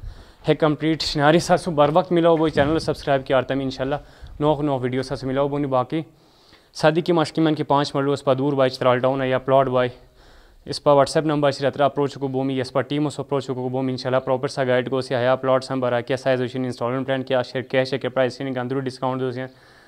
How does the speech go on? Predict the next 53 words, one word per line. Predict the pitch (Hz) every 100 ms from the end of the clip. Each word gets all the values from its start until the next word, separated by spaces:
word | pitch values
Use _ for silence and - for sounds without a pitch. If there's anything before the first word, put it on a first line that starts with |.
| _ -
तैयार | 143 151
दूर | 143 147
क्या | 151 139
साइज | 95 135 127
होशी | 131 131
नहीं | 131 127
मेरे | -
को | 131
है | 131
कंप्लीट | 135 131 135 135
इशारे | 127 127 123
बरा | 120 113 117 - - _ _ _ _
इंशाल्लाह | 135 127 127 127
साथ | 131 123
इस | 120
पर | - 127
गाइड | 120 139 143
को | 156
से | 147 151
विजिट | 120 120 147
करूँ | 143 147 147 135
पसंद | 131 - 147
करूँ | 143 139 131 135
थे |
इशारा | 127 127 120
फाइनल | 113 113 110 110
करूँ | 113 120
इंशाल्लाह | 120 117 117
रजिस्ट्रेशन | 120 120 - 147
दिकाल | 139 143
सिस्टम | 139 139 151 143
शेयर | 143 127
हंड्रेड | 113 123
परसेंट | 143 131 143 135
सिक्योर | - 127 143 156 151 - - _ _ -
हर | 147 165
इशारे | 151 151 139
इंशाल्लाह | 135 131 131
सना | - 127 135
में | 135
ट्रांसफर | 127 120 - 135
हुआ | 131 120
तो | 127
ता | 123 120
सा | 117 120 117
हयात | 113 117
मालिक | 110 110 113
बोमी | 113
मेरे | 110 - _ _ _ 127
को | 143
वीडियो | 151 151 202
लाजमी | 190 170 151 180
शेयर | 170 165